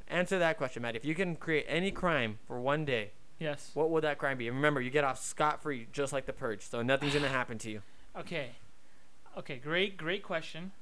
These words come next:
Speaker 2: Uh, because I'm
Speaker 1: It's about
Speaker 2: pretty
Speaker 1: to
Speaker 2: sure
Speaker 1: get
Speaker 2: after
Speaker 1: real
Speaker 2: watch-,
Speaker 1: dark, ladies
Speaker 2: watching
Speaker 1: and
Speaker 2: the
Speaker 1: gentlemen.
Speaker 2: movie, you've seen this before.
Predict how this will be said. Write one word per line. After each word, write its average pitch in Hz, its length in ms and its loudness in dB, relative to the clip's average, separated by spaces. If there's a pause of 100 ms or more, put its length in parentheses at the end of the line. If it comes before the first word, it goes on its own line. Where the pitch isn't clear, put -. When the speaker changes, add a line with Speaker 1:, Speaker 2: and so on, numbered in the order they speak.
(160)
Speaker 2:
Uh, 139 360 0
because 151 240 -8
I'm 147 80 -4
Speaker 1:
It's 127 80 -6
about 131 80 0
Speaker 2:
pretty 131 140 0
Speaker 1:
to - 0 -
Speaker 2:
sure - 100 2
Speaker 1:
get 113 100 4
Speaker 2:
after 117 140 0
Speaker 1:
real 127 340 4
Speaker 2:
watch-, 127 80 -2
Speaker 1:
dark, 120 260 2
ladies 151 120 0
Speaker 2:
watching 165 240 2
Speaker 1:
and 185 80 2
Speaker 2:
the 180 40 4
Speaker 1:
gentlemen. 180 280 4
Speaker 2:
movie, 180 240 -2 (380)
you've 147 220 -6
seen 185 320 2
this 175 140 -2
before. 151 480 -2